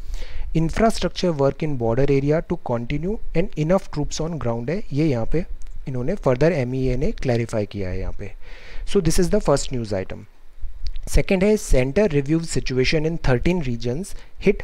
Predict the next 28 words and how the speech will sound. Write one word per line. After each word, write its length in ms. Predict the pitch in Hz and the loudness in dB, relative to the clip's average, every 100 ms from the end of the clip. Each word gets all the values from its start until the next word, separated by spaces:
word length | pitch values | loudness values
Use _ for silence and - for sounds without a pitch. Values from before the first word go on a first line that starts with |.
| - | 0
hard 260 | 123 120 120 | 0 0 0
by 120 | 151 254 - - 117 123 | 0 0 0 0 0 0
virus। 440 | 110 101 - - - - - - - | 0 -2 -6 -8 -8 -8 -6 -2 2
ये 160 | 147 208 | 4 4
एरियाज 440 | 156 160 175 170 | 4 4 4 2
जो 100 | 185 | -2
फोकस 400 | - 131 156 151 | -2 -2 0 -2
में 100 | 165 160 | -2 -2
हैं 100 | 160 | -2
वो 140 | 156 | -2
मुंबई, 420 | 131 117 127 151 | -4 -4 0 2
चेन्नई, 440 | 170 143 120 131 156 | 2 0 0 -2 -2
दिल्ली, 380 | 123 117 143 175 | -2 0 2 0
अहमदाबाद, 520 | 127 123 135 143 160 - | 0 -2 0 0 0 -2
ठाणे, 300 | 117 131 165 | -4 -2 -2
पुणे, 320 | - 123 147 | -4 -2 -2
हैदराबाद, 520 | 127 110 127 135 147 - | -2 -2 -2 0 -2 -2
कोलकाता, 460 | 117 110 127 120 139 | -6 -4 -4 -2 -2
हावड़ा, 400 | 131 131 143 160 - | 0 0 2 0 0
इंदौर, 340 | 127 120 135 151 | -2 0 0 0
जयपुर, 400 | 117 - 165 165 | -2 -2 -4 -4
जोधपुर, 520 | 117 - - 190 247 - - - | -4 -2 -2 -2 -4 -6 -10 -2
this 200 | 147 - | -2 -2
चेंगलापट्टू 720 | - 123 123 151 156 143 175 - | -2 -2 2 0 0 -2 -4 -4
and 160 | 156 170 | -2 0
this 160 | 226 - - - | 2 2 0 -2
तिरुवल्लुवर, 640 | 147 147 123 107 104 104 107 | -2 0 0 -2 -2 -4 -2
यहाँ 280 | 135 143 | 0 0